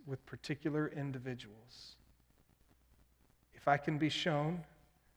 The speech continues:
that I am wrong, I will recant." And the story goes that the guy that was in charge said, "Luther, we didn't come here to debate.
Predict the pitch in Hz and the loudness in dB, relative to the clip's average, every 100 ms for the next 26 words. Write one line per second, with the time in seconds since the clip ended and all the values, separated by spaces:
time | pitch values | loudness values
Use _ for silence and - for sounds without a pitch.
0 | _ _ - 135 143 143 139 160 131 139 | _ _ -8 0 2 2 2 4 4 2
1 | 160 - - - - _ _ _ _ _ | -4 -12 -20 -20 -20 _ _ _ _ _
2 | _ _ _ - 139 139 131 131 - 143 | _ _ _ -4 0 2 2 -2 -4 -10
3 | - _ _ _ _ _ _ _ _ _ | -12 _ _ _ _ _ _ _ _ _
4 | _ _ _ - - - - _ 135 - | _ _ _ -20 -20 -20 -20 _ -6 4
5 | 190 196 180 147 143 151 143 147 135 160 | 12 12 12 10 8 6 2 4 10 10
6 | 160 165 147 147 139 - 156 139 127 151 | 10 6 2 2 0 4 6 6 4 4
7 | 143 165 175 147 147 156 156 - 175 147 | 8 8 8 8 8 8 6 8 8 8
8 | 151 139 - 127 127 117 104 | 4 4 0 -2 -2 -4 -8